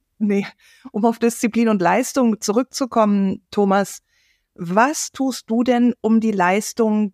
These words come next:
deiner Spieler zu steigern? Also gibt es da so ein paar Kniffe, die du uns an die Hand geben kannst? Du hast jetzt schon so von psychologischen Aspekten gesagt und du hast auch gesagt,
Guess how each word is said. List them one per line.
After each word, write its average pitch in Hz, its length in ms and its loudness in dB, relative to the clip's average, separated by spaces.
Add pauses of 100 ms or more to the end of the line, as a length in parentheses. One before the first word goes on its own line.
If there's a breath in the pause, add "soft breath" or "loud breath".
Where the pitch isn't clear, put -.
(120)
deiner 208 460 0
Spieler 220 520 -2
zu - 160 -8
steigern? 143 720 -2
Also 175 200 0
gibt - 260 -2
es 214 100 -2
da 202 140 2
so 202 80 0
ein 202 80 0
paar 196 200 -2
Kniffe, 247 760 2
die 202 180 -4
du 196 80 0
uns 208 380 0
an 180 160 -4
die 185 120 2
Hand 202 220 0
geben 202 280 0
kannst? 190 580 -4
Du 185 100 -2
hast 180 220 0
jetzt 175 140 -2
schon 175 180 -2
so 165 100 -4
von 156 220 -4
psychologischen 202 720 0
Aspekten - 580 -2
gesagt 160 540 0
und 147 100 -4
du 156 40 2
hast 156 140 0
auch 151 100 -4
gesagt, 160 300 -4